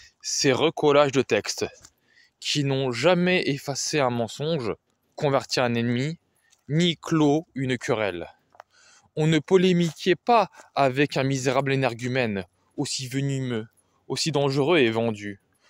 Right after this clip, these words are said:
On le faisait auxir convenablement. Pour un Kérylis en scène politique, la chose aurait dû être depuis longtemps liquidée.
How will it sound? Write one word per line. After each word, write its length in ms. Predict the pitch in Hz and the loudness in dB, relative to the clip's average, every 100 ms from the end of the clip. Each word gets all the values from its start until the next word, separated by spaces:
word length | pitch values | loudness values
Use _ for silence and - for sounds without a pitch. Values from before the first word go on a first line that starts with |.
| _ - | _ -2
On 120 | 143 | 0
le 80 | 143 | 0
faisait 300 | 156 151 185 | 0 0 4
auxir 420 | 190 - - 180 | 2 2 -2 -4
convenablement. 800 | - 156 143 131 123 104 92 80 _ _ - - - _ | -2 -2 0 0 2 0 0 -6 _ _ -20 -20 -20 _
Pour 180 | 175 165 | 2 2
un 40 | |
Kérylis 560 | 165 214 190 196 254 - - | 2 2 4 2 0 -2 -2
en 120 | 131 | -2
scène 280 | - 151 135 | 0 0 0
politique, 680 | - 147 147 - 247 - 131 98 _ - - - | 0 -2 0 0 0 2 0 0 _ -20 -20 -4
la 220 | 131 143 | 2 2
chose 480 | 135 - 214 151 123 - | 2 0 2 2 0 2
aurait 260 | 143 151 | 2 2
dû 220 | 139 135 190 | 0 0 0
être 360 | - - 113 117 | 0 -4 -4 -4
depuis 500 | 113 135 - 147 139 | -6 -6 -6 -6 -4
longtemps 380 | 135 120 151 135 | -4 -2 -2 -2
liquidée. 440 | 131 - 123 120 | -4 -6 -4 -4